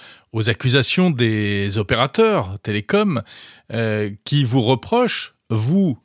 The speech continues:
euh, Netflix, mais comme, euh, d'autres fournisseurs de contenu, hein, YouTube, et cetera, euh, qui vous reprochent de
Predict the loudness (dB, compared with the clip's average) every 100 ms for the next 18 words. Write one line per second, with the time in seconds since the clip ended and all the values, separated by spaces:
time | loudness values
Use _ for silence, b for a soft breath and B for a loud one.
0 | -8 -2 -2 -2 -2 -2 -2 -4 -4 -2
1 | -2 -2 -4 -2 -2 -2 -4 -6 -4 -4
2 | -4 -4 -4 -4 -2 0 2 2 2 0
3 | -2 -4 -4 -4 -2 -4 0 2 0 B
4 | B B -8 -2 0 0 0 2 2 2
5 | 0